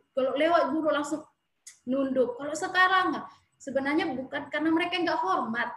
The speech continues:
tapi dunianya mereka sekarang udah berbeda. Mereka kalau jumpa udah lebih kayak dekat gitu, karena dengan mereka men-, seperti sahabat, seperti teman, guru atau tutornya itu mereka lebih mudah untuk belajar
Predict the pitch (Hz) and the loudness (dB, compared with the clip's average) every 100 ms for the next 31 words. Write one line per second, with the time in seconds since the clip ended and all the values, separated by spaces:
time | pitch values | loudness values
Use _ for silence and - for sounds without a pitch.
0 | 269 359 285 302 285 277 269 262 269 330 | -4 -2 0 0 0 0 -2 -4 -4 -4
1 | - 294 311 226 202 214 240 254 214 202 | -2 0 0 0 -2 -2 0 0 0 -6
2 | 202 - _ _ 254 277 330 302 262 226 | -8 -16 _ _ -2 0 2 2 2 0
3 | 247 254 320 330 - - - _ _ _ | -4 0 2 4 2 -6 -18 _ _ _
4 | _ _ _ _ - 269 269 254 262 269 | _ _ _ _ -2 2 4 4 2 0
5 | - - - _ _ 233 247 - 247 208 | -2 -4 -16 _ _ -2 0 0 0 -2
6 | 220 214 226 226 277 285 - - - 247 | -4 -6 -8 -4 -2 -2 -6 -16 -10 -4
7 | 254 254 247 - 254 247 240 247 247 240 | -2 -2 -4 -2 -2 -2 -4 -4 -4 -6
8 | - _ _ _ - - 262 254 247 254 | -12 _ _ _ -20 -8 -8 -6 -6 -4
9 | 262 247 262 311 - 233 - 233 233 226 | -4 0 2 0 -2 -10 -10 -10 -12 -4
10 | 269 339 330 - _ 220 247 240 226 220 | 0 0 -4 -14 _ -4 -2 -2 -4 -6
11 | 226 226 233 240 320 269 240 269 226 202 | -8 -8 -10 -8 -4 -4 -4 -4 -4 -2
12 | 208 214 202 208 - _ _ 208 202 214 | -4 -6 -6 -8 -8 _ _ -18 -8 -6
13 | 214 208 202 202 | -4 -4 -6 -10